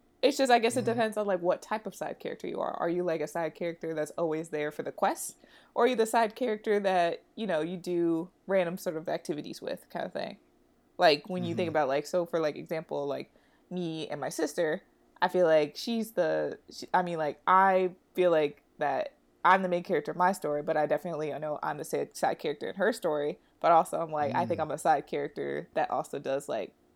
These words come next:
Speaker 1: that we do stuff all the time together. And I feel like that should be, that would, I would think that that would be the side,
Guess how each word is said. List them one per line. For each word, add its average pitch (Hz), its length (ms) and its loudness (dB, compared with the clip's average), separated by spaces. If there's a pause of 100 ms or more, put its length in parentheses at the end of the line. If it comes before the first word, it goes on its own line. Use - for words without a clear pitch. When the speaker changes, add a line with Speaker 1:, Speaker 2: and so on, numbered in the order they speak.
(320)
Speaker 1:
that - 160 2
we 165 120 -2
do 233 220 4
stuff 180 360 0
all 170 160 4
the 139 120 -2
time 220 440 -2
together. 151 480 -2 (400)
And 160 120 -4
I 160 80 0
feel 160 180 0
like 139 260 -2
that 160 320 6
should 170 280 -6
be, 143 340 -8 (180)
that 160 200 8
would, 139 160 -2 (160)
I 160 80 4
would 147 200 0
think 233 220 -2
that 156 200 2
that 165 120 6
would 151 160 2
be 147 140 -6
the 147 180 -8
side, 170 280 -4